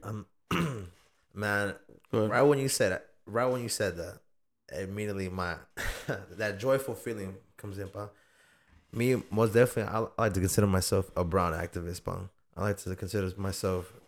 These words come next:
Speaker 1: very righteous. And nowadays, you have to, pa, like, <clears throat> and, and especially in these times,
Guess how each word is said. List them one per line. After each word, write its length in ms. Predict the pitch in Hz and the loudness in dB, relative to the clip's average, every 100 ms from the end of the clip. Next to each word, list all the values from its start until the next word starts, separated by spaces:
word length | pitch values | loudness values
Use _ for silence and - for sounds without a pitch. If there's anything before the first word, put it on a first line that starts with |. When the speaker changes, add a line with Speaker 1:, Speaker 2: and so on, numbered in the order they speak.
| - | -14
Speaker 1:
very 540 | 92 90 104 98 90 82 | -8 0 2 2 -2 -8
righteous. 680 | 90 95 85 - 90 90 - _ _ _ _ _ _ _ _ | -6 -6 -6 -10 -14 -14 -18 _ _ _ _ _ _ _ _
And 380 | - 92 92 - - | -6 -4 -4 -8 -10
nowadays, 580 | 101 104 110 101 104 95 | -4 0 0 0 -2 -2
you 80 | 101 | -2
have 300 | 101 107 - | 0 0 -2
to, 100 | 92 | -8
pa, 220 | 95 98 | -6 -4
like, 360 | 92 90 87 - _ _ _ _ _ _ _ _ _ _ - - - _ - | -4 -4 -6 -14 _ _ _ _ _ _ _ _ _ _ -10 -10 -10 _ -8
<clears throat> 0 | |
and, 480 | 160 175 156 110 98 - _ _ _ | -4 -4 -4 -6 -12 -16 _ _ _
and 420 | 113 104 107 110 - | -8 -6 -6 -8 -4
especially 500 | 107 101 - 165 135 | -4 0 2 2 2
in 40 | 117 | -2
these 140 | 131 | -2
times, 500 | - 113 101 85 | 0 2 2 0